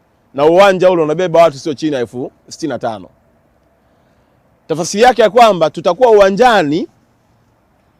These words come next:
tumejawa na kelele na kila aina ya shangwe za watu wa Morocco. Yawezekana sauti zetu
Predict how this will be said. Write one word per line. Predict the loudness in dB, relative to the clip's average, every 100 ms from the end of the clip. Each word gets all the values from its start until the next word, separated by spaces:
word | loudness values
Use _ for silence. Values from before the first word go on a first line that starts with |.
| _
tumejawa | -6 -2 2 4 6 4 2
na | -2 -8
kelele | -6 -4 0 0 0 -2 -2 -6 -10
na | -8 -6 -6
kila | -4 -2 0
aina | 0 0 -2 -4 -6 -10 _ _ _ _ _ _ _
ya | -4 -4
shangwe | 0 0 0 0 -2
za | -2 0
watu | 0 0 -6 -12 -12 _ _ _ _ _ -10
wa | -6
Morocco. | -4 -4 -8 _ _ _ _ _ _ _ _ -4
Yawezekana | 0 0 0 -4 -4
sauti | -2 -2 -2 -4 -6
zetu | 2 4 2 0 -10